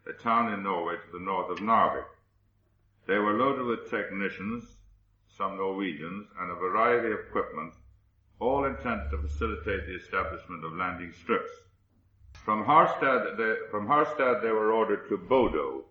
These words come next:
south of Narvik, and there you see them camouflaged and anchored off Bodo,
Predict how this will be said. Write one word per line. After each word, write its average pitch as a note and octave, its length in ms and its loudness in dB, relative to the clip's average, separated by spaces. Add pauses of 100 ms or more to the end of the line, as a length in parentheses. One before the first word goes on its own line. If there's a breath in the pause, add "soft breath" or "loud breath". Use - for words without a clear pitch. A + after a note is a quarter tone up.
(440)
south B2 380 2
of G2 160 -2
Narvik, F2+ 520 4 (380)
and F2+ 240 -6
there A2+ 360 0
you F#2 280 -8
see F#2 200 -2
them E2 280 -6 (640)
camouflaged F2+ 680 -2 (240)
and E2 280 -8 (340)
anchored F2 540 -6
off E2 300 -2 (280)
Bodo, C#2 520 -4